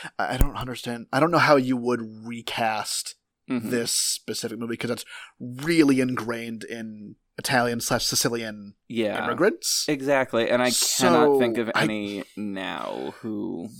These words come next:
Speaker 1: Yeah, I can't really think of anyone in this gener-, in, like, this current generation of actors who
Speaker 2: Yeah.
Speaker 1: have that.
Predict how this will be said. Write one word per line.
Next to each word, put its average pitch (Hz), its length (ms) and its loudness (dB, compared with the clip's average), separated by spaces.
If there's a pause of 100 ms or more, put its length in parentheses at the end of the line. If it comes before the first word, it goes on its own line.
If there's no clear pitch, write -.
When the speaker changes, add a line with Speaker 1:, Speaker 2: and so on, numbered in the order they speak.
(240)
Speaker 1:
Yeah, 139 180 -6
I 123 40 -4
can't - 100 -10
really 175 100 -4
think 170 160 -4
of 156 140 -2
anyone 139 280 0
in 127 60 2
this 127 160 0
gener-, 127 260 0
in, 120 240 -4
like, 117 180 -4
this - 180 -4
current 135 280 -2
generation 117 360 0
of - 100 -10
actors 101 480 -6
who 95 320 -10 (180)
Speaker 2:
Yeah. 101 380 -12 (220)
Speaker 1:
have 110 340 -4
that. 139 460 2